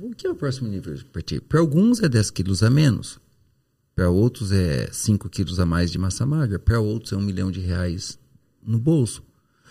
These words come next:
pra outros é arrumar um namorado, pra outros é dormir. "O dia que eu dormir, eu sou uma outra pessoa. Qual é o teu próximo nível?" Aí, "Anota aí." Aí anotou. "Então deixa eu te dizer por que que tu não chega no próximo nível.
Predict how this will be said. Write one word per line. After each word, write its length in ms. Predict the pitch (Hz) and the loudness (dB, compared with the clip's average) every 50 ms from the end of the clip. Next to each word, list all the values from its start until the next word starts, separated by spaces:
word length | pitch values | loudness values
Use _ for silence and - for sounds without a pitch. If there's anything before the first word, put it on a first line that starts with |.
| - - - - _ _ | -20 -20 -20 -20 _ _
pra 140 | - 104 101 | 2 2 4
outros 260 | 104 104 101 - - | 4 2 2 0 0
é 40 | 95 | 2
arrumar 280 | 90 95 95 92 92 | 4 4 4 4 2
um 40 | 92 | 2
namorado, 580 | 95 104 113 127 - - - 247 214 147 113 - | 2 0 0 0 -2 -4 -6 -4 -4 -4 -4 -4
pra 140 | - - 92 | -2 0 0
outros 220 | 92 98 - 117 117 | 0 0 0 0 0
é 40 | |
dormir. 580 | 117 143 233 285 277 320 339 320 - 95 - - - _ _ _ _ | 2 2 2 4 4 6 6 6 4 2 -2 -8 -16 _ _ _ _
"O 80 | 104 107 | -2 2
dia 180 | 110 170 185 | 4 4 4
que 80 | 185 185 | 4 4
eu 60 | 180 170 | 2 4
dormir, 260 | 165 165 147 160 196 | 4 4 4 4 2
eu 80 | 262 | 0
sou 140 | - - 240 | 0 0 2
uma 140 | 214 208 175 | 4 6 8
outra 260 | 170 160 147 - 123 | 8 6 6 6 4
pessoa. 380 | - 107 98 - - 143 131 113 | 4 4 2 4 4 2 2 2
Qual 300 | - - 190 240 247 240 | 0 -2 -2 0 2 2
é 60 | 220 | 2
o 60 | 190 | 2
teu 140 | 156 - 165 | 2 2 0
próximo 360 | 170 - 139 131 131 131 120 107 | 2 4 4 4 4 4 4 4
nível?" 320 | 95 76 - 85 - - - - _ _ _ _ _ _ _ _ _ _ _ _ _ _ _ _ _ _ _ _ _ _ _ _ - | 4 2 0 -2 -6 -10 -12 -16 _ _ _ _ _ _ _ _ _ _ _ _ _ _ _ _ _ _ _ _ _ _ _ _ -10
Aí, 360 | - 87 85 85 90 90 92 92 - | -6 -4 -2 -2 -2 -2 -4 -6 -8
"Anota 320 | - 95 95 104 110 - 117 | -8 -4 -4 -2 -2 0 -2
aí." 220 | 101 - - - - _ _ _ _ _ _ _ _ _ - | -2 -2 -6 -10 -16 _ _ _ _ _ _ _ _ _ -20
Aí 80 | 104 87 | -18 -16
anotou. 320 | 82 92 - - - - - _ _ _ _ _ - - - _ _ _ | -16 -16 -18 -20 -20 -20 -20 _ _ _ _ _ -20 -20 -20 _ _ _
"Então 180 | - - 90 95 | -4 -2 0 2
deixa 200 | 95 101 95 107 | 2 2 0 0
eu 20 | |
te 160 | - - - - | -4 -8 -8 -4
dizer 400 | 110 117 113 95 92 90 92 92 | -2 -2 0 2 2 2 2 2
por 260 | - _ - 117 - | 2 _ -2 -2 -2
que 240 | - - - 98 92 | -2 0 0 0 0
que 140 | - - | 0 -6
tu 120 | - - - | -6 -2 0
não 280 | 101 98 98 101 104 104 | 2 4 4 4 2 0
chega 420 | - - - - 78 82 - 92 | -2 -4 -4 -4 -2 -2 0 0
no 100 | 92 95 | 0 0
próximo 440 | - - - 113 104 - - - 67 | -2 -2 -2 -2 -2 -4 -2 -2 -2
nível. 320 | - - - - - - | -2 -4 -6 -10 -14 -16